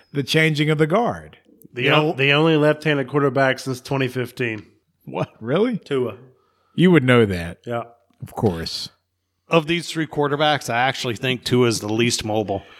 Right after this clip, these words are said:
Speaker 2: Yeah.
Speaker 3: Herbert and Burrow, man,
Speaker 1: You,
Speaker 3: can
Speaker 1: you,
Speaker 3: they move.
Speaker 1: you think the hip's that bad?
Speaker 3: And I don't think he was quite as athletic as we built him up to start with. When I watch Herbert play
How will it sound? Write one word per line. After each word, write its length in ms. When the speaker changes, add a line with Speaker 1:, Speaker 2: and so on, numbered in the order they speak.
Speaker 2:
Yeah. 200
Speaker 3:
Herbert 320
and 100
Burrow, 300
man, 340
Speaker 1:
You, 60
Speaker 3:
can 100
Speaker 1:
you, 60
Speaker 3:
they 100
move. 420
Speaker 1:
you 140
think 180
the 100
hip's 280
that 180
bad? 480
Speaker 3:
And 240
I 80
don't 200
think 180
he 100
was 140
quite 240
as 320
athletic 540
as 160
we 120
built 260
him 100
up 180
to 60
start 280
with. 160
When 140
I 120
watch 380
Herbert 440
play 440